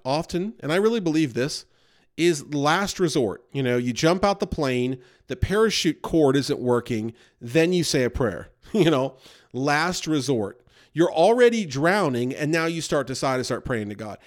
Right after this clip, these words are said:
How about starting to pray to God when nothing is going on? How about just getting up and saying, "Okay, I'm gonna pray right now and make it a priority in the most dull time of the day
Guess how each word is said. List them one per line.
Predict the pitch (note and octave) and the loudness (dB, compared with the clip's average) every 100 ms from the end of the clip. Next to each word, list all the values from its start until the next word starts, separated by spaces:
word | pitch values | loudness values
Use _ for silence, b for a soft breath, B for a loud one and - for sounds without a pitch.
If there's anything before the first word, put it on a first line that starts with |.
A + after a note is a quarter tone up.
| b b | b b
How | - A#3 F#4 | -6 -4 -2
about | F#4 D4+ C#4 D#3 | 0 0 -2 -4
starting | - G#3 D#3+ | -2 -2 -2
to | F3+ | -6
pray | - G3 | -2 0
to | F#3 | 0
God | F3+ F3+ E3+ | 0 0 2
when | D3+ C3 B2+ | 0 0 -2
nothing | A#3 - D4+ | -2 -2 -2
is | C#3+ A2+ | -2 -2
going | B2 A2 G#2+ G#2 | -2 0 -2 -6
on? | F#2 F#2+ B | -8 -14 B
How | B A3+ | B 2
about | F4 C4+ F3+ | 4 2 2
just | F#3+ D3+ A2+ | 2 2 0
getting | D3+ B3 F3+ | 0 0 0
up | G3 C#4 D3+ | 0 0 -2
and | C3+ | -2
saying, | - C3 C#3 | 0 0 0
"Okay, | G#3 F#3+ | 0 -2
I'm | B2+ F#3+ | -2 -2
gonna | D4+ A3+ | 0 -2
pray | - - F3+ D#3+ | -4 -2 0 0
right | D3 D3+ C#3+ A#2 | 2 2 0 -2
now | B2 D3 C#4+ B2 C#3 B B B | -4 -2 -2 -4 -6 B B B
and | E3+ | 0
make | G3 F#3+ | 2 2
it | E3+ | 0
a | |
priority | - F3+ D#3+ E3+ A#3+ E3 D#3 D#3 B B | -2 -2 0 2 4 2 0 -2 B B
in | D#3 D#3 | -4 -2
the | |
most | D3 D#3 D#3+ - A2 | 0 2 0 -2 -6
dull | D3 D3+ A3 C4 | -2 0 0 0
time | - G#3+ E3+ C3+ D3+ | -2 -2 -2 -2 -2
of | D#3 D3+ C3 | -2 -2 -4
the | |
day | B2+ A2+ E3 D3 A#2+ D#3+ | -6 -2 0 0 -2 -6